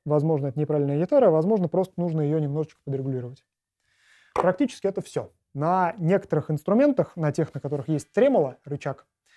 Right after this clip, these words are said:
на них есть система, которая регулирует, м, собственно, положение этого тремоло и, а, то, под каким углом он находится в нейтральном положении.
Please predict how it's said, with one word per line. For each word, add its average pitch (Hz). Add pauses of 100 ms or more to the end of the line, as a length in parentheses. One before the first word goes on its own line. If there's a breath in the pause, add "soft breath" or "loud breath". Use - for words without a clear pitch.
(260 soft breath)
на 156
них 247
есть 220
система, 185 (100)
которая 170
регулирует, 165
м, 180
собственно, 151 (340)
положение 160 (220)
этого 143
тремоло 247 (640 soft breath)
и, 202 (440)
а, 170
то, 196
под -
каким 170
углом 165
он 123
находится 127
в 120
нейтральном 123
положении. 190